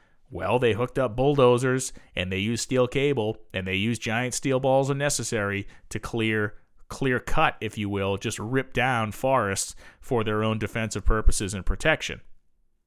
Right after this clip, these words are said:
So not only was this just a good idea for this job, not only did it make these guys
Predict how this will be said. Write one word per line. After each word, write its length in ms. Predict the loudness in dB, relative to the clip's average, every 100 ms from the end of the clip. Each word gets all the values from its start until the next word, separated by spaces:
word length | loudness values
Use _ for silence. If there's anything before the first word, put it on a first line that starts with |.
| _ _ -20 -6
So 260 | 0 2
not 240 | 4 4 4
only 240 | 4 4
was 160 | 2 0
this 140 | -2
just 200 | -2 -4
a 60 | -2
good 100 | 0
idea 260 | 0 0
for 140 | -2 -4
this 160 | -6
job, 460 | -4 -2 0 0 -4 -2
not 160 | 0
only 120 | 2 0
did 120 | 0
it 40 |
make 180 | -2 -2
these 120 | -4
guys 420 | -2 -2 0 -4